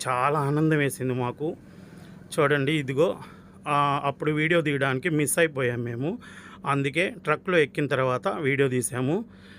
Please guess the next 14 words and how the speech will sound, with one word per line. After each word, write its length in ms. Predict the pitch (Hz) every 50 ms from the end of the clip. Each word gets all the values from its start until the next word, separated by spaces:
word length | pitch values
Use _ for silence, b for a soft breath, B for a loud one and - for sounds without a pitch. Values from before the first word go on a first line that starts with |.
| B B B
చూడండి, 720 | B - - - 160 151 143 151 139 135 151 175 190 190 - -
ఆ 300 | 131 131 127 127 135 127 104 B B B B - -
దూడ 220 | 156 147 156 151 147 143 175 - - B B B B B -
తన 260 | 143 139 139 151 175 - -
తల్లి 200 | 147 135 139 151
దగ్గర 340 | 143 151 147 123 135 131 139
పాలు 380 | 151 - 147 131 131 131 135 131
తాగుతూ 480 | 131 123 120 120 117 - 147 175 - B B B B B B B B B B -
ఎంత 260 | 135 143 135 - 143
ఆనందంగా 600 | 135 127 143 143 151 156 151 156 147 147 139 131
ఉందో. 400 | 127 120 127 131 156 190 185 160 - - -
ఒక 340 | 143 143 139 135 135 - -
రోజంతా 680 | 127 123 117 139 151 170 156 160 160 165 160 165 185 190
అది 320 | 160 127 139 175 220 233